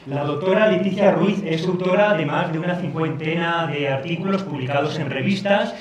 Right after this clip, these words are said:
y en catálogos de exposiciones temporales. También es autora, entre otras monografías,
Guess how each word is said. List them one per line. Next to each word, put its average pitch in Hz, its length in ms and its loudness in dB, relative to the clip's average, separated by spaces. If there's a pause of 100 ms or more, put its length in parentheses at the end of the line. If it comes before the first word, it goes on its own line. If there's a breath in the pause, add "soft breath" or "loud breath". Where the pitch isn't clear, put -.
y 135 140 -6
en 127 60 -2
catálogos 147 560 0
de 139 60 -2
exposiciones 156 760 -2
temporales. 160 720 -2 (380 loud breath)
También 151 420 0
es 180 160 -4
autora, 185 600 0
entre 143 260 -6
otras 147 260 -4
monografías, 170 960 -2